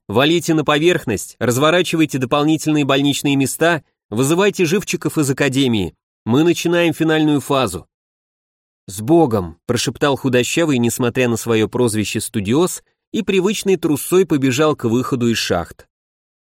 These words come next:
На финальный штурм собрались три тысячи воинов, увешанных амулетами и снаряжённых первоклассными зельями.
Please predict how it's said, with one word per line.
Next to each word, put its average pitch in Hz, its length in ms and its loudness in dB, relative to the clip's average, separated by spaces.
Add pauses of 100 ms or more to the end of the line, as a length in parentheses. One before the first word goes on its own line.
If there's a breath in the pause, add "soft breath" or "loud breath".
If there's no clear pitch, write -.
(360)
На 117 160 2
финальный 208 460 2
штурм 214 360 0
собрались 160 560 0
три 156 160 -2
тысячи 156 400 -6
воинов, 180 460 2
увешанных 139 560 0
амулетами 156 640 2
и 135 180 -2
снаряжённых 131 720 -2
первоклассными 131 760 0
зельями. 95 560 -2